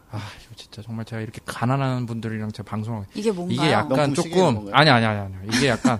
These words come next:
Speaker 1: <laughs> 이게 약간 좀 있는 집 친구들이 가질 수 있는 장난감 이런 거 있어요. 약간
Speaker 2: 구글플렉스?
Speaker 1: 구글플렉스라고 약간 조금 블록 같은 건데 좀 머리 좀 써야 돼. 약간 그런 건데
Speaker 2: 어.
Speaker 1: 오랜만에 반가워서 제가 좀, 좀 잘 사던 시-, 잘 살던 시절이 기억나요. 지금
Speaker 2: 아,
Speaker 1: 그렇지
Speaker 2: 맞아요.
Speaker 1: 않아요? 네.
Speaker 2: 윤탁 쌤이 아까 떡튀순 먹는데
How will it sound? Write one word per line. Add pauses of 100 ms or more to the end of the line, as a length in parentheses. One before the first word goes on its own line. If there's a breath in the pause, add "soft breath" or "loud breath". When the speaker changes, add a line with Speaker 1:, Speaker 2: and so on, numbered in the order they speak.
(340 loud breath)
Speaker 1:
<laughs>
이게
약간
좀
있는
집
친구들이
가질
수
있는
장난감
이런
거
있어요. (400)
약간
Speaker 2:
구글플렉스?
Speaker 1:
구글플렉스라고
약간
조금 (460 soft breath)
블록
같은
건데 (300)
좀
머리
좀
써야
돼.
약간
그런
건데
Speaker 2:
어.
Speaker 1:
오랜만에
반가워서
제가
좀,
좀
잘
사던
시-,
잘
살던
시절이
기억나요.
지금
Speaker 2:
아,
Speaker 1:
그렇지
Speaker 2:
맞아요.
Speaker 1:
않아요?
네.
Speaker 2:
윤탁
쌤이
아까
떡튀순
먹는데